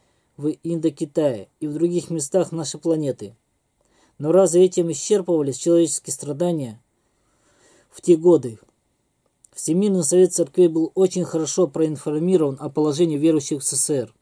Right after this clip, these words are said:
но он не обмолвил ни одного слова о миллионах замученных христиан и не выступил в защиту тех, кто подвергался преследованию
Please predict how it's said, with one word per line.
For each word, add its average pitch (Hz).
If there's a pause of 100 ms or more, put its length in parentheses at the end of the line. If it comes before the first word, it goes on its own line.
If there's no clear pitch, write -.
(640)
но 151
он 190
не 156
обмолвил 147 (340)
ни 156
одного 175
слова 170
о 147
миллионах 165
замученных 160
христиан 139 (520)
и 147
не 170
выступил 180
в 143
защиту 165
тех, 175 (460)
кто -
подвергался 160
преследованию 156